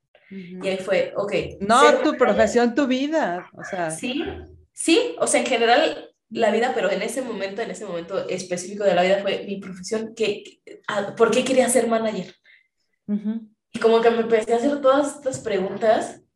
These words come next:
Speaker 2: que me llevaron al, "No sé, no sé por qué quería ser manager, no sé en dónde se me metió la idea, no sé por qué dije, ah, sí, mi,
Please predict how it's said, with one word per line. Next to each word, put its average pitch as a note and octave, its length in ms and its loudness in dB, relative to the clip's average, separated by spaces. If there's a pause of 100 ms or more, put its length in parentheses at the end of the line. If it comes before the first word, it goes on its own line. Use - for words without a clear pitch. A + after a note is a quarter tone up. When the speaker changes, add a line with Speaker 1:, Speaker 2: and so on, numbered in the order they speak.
Speaker 2:
que A3+ 120 -4
me A3 120 -4
llevaron G3+ 400 2
al, F#3 300 -6 (420)
"No G#3 160 -6
sé, C#4 380 -2 (1700)
no G3+ 440 -4
sé B3+ 140 0
por - 140 -4
qué G3 120 -6
quería F#3+ 220 0
ser F#3 160 -4
manager, F3 640 -2
no G3+ 240 -4
sé A3+ 180 0
en - 60 -6
dónde G3+ 240 2
se F#3 160 -2
me D#3+ 60 -4
metió D#3+ 280 2
la F3 120 4
idea, E3+ 300 2
no F#3+ 160 -4
sé G3+ 160 -6
por F3 220 -6
qué F3 140 -2
dije, F3 240 -4
ah, G3+ 280 0
sí, G3+ 240 -8
mi, F3+ 200 -8